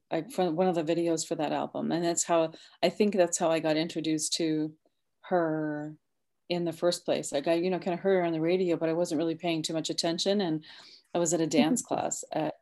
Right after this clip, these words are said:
Speaker 1: uh, with Clarence, and we're chatting after class, and he was talking about, "Yeah, I did that video." I'm like, and I worked for City T V and Much Music back then. And it's, like, kind of like M T V. It was, Much Music is kinda like M T V. And, uh,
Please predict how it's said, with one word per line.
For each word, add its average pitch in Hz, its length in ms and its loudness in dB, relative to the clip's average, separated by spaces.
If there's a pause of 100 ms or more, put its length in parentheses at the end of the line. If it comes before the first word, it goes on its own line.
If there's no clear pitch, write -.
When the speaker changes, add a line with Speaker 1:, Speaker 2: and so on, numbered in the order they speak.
(160)
Speaker 1:
uh, 156 280 -6
with 160 220 -6
Clarence, 165 520 0
and 156 340 -2 (340)
we're 165 180 0
chatting 165 520 0
after 160 240 -2
class, 160 400 -4
and 165 60 -4
he 165 60 -2
was 156 120 -4
talking 165 420 -2
about, 156 260 -2
"Yeah, 262 220 2
I 160 100 2
did 165 200 0
that 170 200 0
video." 180 260 0
I'm 180 80 -4
like, 175 180 -6 (540)
and 190 100 4
I 202 80 8
worked 233 260 4
for 196 140 4
City 190 260 4
T 185 200 0
V 175 120 0
and 175 80 2
Much 165 200 -2
Music 190 360 2 (140)
back 151 180 -6
then. - 280 -4 (420)
And 170 80 2
it's, 160 140 -2
like, 165 220 2
kind 180 200 2
of 165 100 0
like 165 220 4
M 190 140 4
T 190 140 -2
V. 180 160 0
It 180 40 2
was, - 320 -2 (260)
Much 175 220 0
Music 170 320 0
is 160 160 0
kinda 165 240 0
like 160 180 0
M 165 140 0
T 165 200 -4
V. 160 320 -2 (640)
And, 165 340 -4
uh, 156 380 0